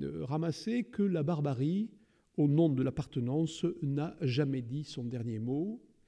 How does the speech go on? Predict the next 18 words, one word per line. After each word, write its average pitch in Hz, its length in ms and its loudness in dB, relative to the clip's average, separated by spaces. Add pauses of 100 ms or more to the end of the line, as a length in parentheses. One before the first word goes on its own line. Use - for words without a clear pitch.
(320)
et 143 60 2
les 147 200 8
événements 160 540 6
cruels 185 420 6
et 135 80 4
meurtriers 180 680 0
que - 200 -2
nos 139 160 2
pays 131 400 2
connaissent 143 560 -2 (480)
attestent - 580 0 (420)
malheureusement 117 680 2
de 127 140 -4
cela. 110 280 -8 (1400)
C'est 233 220 6
un 254 120 10
temps 240 240 8
incertain 233 600 8